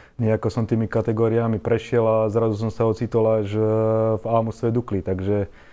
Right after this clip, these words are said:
bolo to také a vlastne si pamätám, že ešte, ešte aj čo som mal prvý ligový štart za Duklu, tak, e, som bol hráč, ktorý nemal zmluvu, takže som bol bez zmluvy a hral som ligový futbal, takže nejako tie,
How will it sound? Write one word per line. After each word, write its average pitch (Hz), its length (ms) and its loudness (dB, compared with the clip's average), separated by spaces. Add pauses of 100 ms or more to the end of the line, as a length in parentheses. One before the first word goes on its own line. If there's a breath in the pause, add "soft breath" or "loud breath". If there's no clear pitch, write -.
(260 loud breath)
bolo 104 240 2
to 101 160 -6
také 110 400 0
a 107 160 0 (760)
vlastne 110 360 -2
si - 80 -8
pamätám, 110 480 -2
že 107 200 2
ešte, - 320 -14
ešte - 200 -6
aj - 80 0
čo 104 80 -10
som 110 120 -2
mal 104 120 0
prvý 110 240 -2
ligový 110 360 0
štart 110 280 -2
za 110 120 0
Duklu, 110 320 -2
tak, 107 240 0
e, 104 160 0
som 113 160 -4
bol 107 160 2
hráč, 107 320 -2
ktorý 110 160 -2
nemal 110 240 0
zmluvu, 107 320 0
takže 92 240 -2
som 101 160 -4
bol 104 160 2
bez 98 240 0
zmluvy 107 320 0
a 104 160 0
hral 107 100 0
som 104 220 -4
ligový 107 240 0
futbal, 104 340 -2
takže 98 380 -2 (500 loud breath)
nejako 101 400 -2
tie, 107 240 0